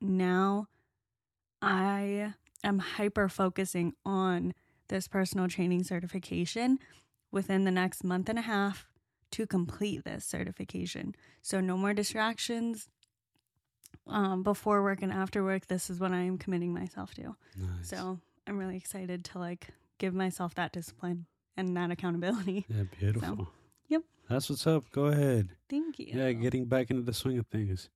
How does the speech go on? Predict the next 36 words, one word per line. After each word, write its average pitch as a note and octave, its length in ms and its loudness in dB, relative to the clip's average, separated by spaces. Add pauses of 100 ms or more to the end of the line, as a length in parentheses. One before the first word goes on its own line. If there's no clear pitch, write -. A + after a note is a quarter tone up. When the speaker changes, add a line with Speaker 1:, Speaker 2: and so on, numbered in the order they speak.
(160)
Speaker 1:
Yes. G#3+ 140 -12 (240)
Speaker 2:
I A#2+ 40 0
mean, C#3 120 10
it C#3 60 10
makes C3+ 260 6
sense, B2 240 2
though. A#2 260 4
It's C3 220 2
not A#2+ 200 4 (100)
that A2+ 180 6
you A2 100 4
were, A2+ 200 6
uh, G#2+ 340 2 (160)
being A2 260 2
lazy A2 400 4
or G#2+ 60 4
anything, G#2 460 0 (340)
but G#2 160 2
this - 280 0
was A2 320 6
the G2+ 80 2
busiest G2+ 520 2
season G#2+ 320 0
at G2 120 0
work. G#2 360 0 (320)
Speaker 1:
Yes. A#3+ 300 -8
Speaker 2:
To - 80 -2
the A2 80 2
point A#2+ 260 4
where A2+ 100 4
you A2 120 4
were G#2+ 180 4 (240)
working, G#2+ 540 4
like, F2+ 180 -2 (160)
twelve-hour A2+ 680 4
shifts. - 600 -4